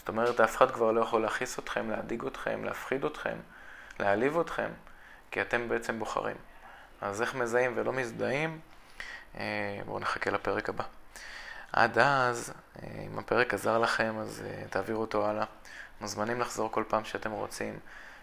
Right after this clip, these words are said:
אה, לתרגל רגע, וצריכים שנייה אחת את ה-, את הליווי ואת ה-, אה, קול שלי ככה שמלווה אתכם, אז אני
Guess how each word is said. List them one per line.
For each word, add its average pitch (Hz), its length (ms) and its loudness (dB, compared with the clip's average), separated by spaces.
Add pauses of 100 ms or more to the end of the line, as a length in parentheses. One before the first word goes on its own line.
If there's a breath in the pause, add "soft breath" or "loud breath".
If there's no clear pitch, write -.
(160 loud breath)
אה, 107 180 -2
לתרגל 107 480 0
רגע, 104 280 0
וצריכים 104 380 -4
שנייה 110 220 -6
אחת 107 240 2
את 107 140 -2
ה-, 104 260 -2 (1200 loud breath)
את 104 120 0
הליווי 107 480 2
ואת 107 260 -4
ה-, 98 420 0 (760 loud breath)
אה, 101 60 -8 (480)
קול 113 240 0
שלי 107 280 -2
ככה 110 240 -2
שמלווה 104 460 -4
אתכם, 113 280 -6
אז 104 200 -8
אני 98 380 -12